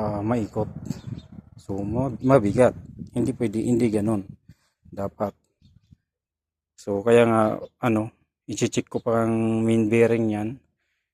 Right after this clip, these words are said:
Baka may ano, may tawag ito,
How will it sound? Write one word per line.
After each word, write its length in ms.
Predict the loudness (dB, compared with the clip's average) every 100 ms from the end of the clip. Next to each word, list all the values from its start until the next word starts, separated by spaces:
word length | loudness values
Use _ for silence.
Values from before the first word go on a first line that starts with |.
| _
Baka 320 | -6 -2 2 4 6 4 2 2 0 -2 -4 -8 -20 _ -2
may 160 | 0
ano, 320 | 2 0 -4 -10 _ _ _ _ _ _ _ _ _ _ _
may 720 | -2 0 2 2 2 2 0 0 0 -2 -2 -2 -4 -6 -8 -10 -14 -6
tawag 320 | -4 -4 -4
ito, 100 | -8